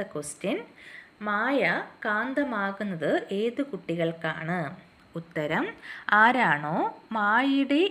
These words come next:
മനോഹാരിതയിൽ ആകർഷിതരാകുന്നത്, അവർക്ക് മായ കാന്തമാകുന്നു. ശ്രീമത്തിലൂടെ നടക്കുന്ന കുട്ടികൾ ആകർഷിതരാവുകയില്ല.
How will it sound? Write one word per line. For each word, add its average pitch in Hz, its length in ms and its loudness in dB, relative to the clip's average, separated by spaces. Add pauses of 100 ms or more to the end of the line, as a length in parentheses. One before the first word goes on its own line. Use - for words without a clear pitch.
(120)
മനോഹാരിതയിൽ 185 1000 -2 (340)
ആകർഷിതരാകുന്നത്, 190 1400 -2 (560)
അവർക്ക് 170 460 0 (280)
മായ 185 380 2 (320)
കാന്തമാകുന്നു. 226 920 -2 (540)
ശ്രീമത്തിലൂടെ 254 840 0 (260)
നടക്കുന്ന 196 540 -2 (360)
കുട്ടികൾ 175 440 0 (360)
ആകർഷിതരാവുകയില്ല. 185 1400 -2